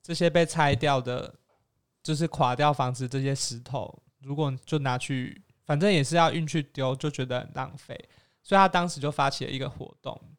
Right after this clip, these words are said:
就是七里岸这边有一个，一间立农国小，又是立农。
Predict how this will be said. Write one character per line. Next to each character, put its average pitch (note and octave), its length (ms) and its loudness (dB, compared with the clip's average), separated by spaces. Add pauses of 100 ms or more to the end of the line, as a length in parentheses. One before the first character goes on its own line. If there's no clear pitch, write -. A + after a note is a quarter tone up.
(120)
就 F#3 100 -2
是 G3 140 -4
七 E3+ 140 -4
里 D#3 80 0
岸 D3 120 0
这 D#3 60 -4
边 D3 300 -4
有 B2 160 -4
一 - 220 -12
个， C3 380 -6
一 - 80 -10
间 C#3 380 -4
立 D#3 160 -4
农 A#2+ 240 -6
国 - 220 -14
小， - 200 -8 (520)
又 E3 100 4
是 E3 160 4
立 D3+ 220 4
农。 - 200 -8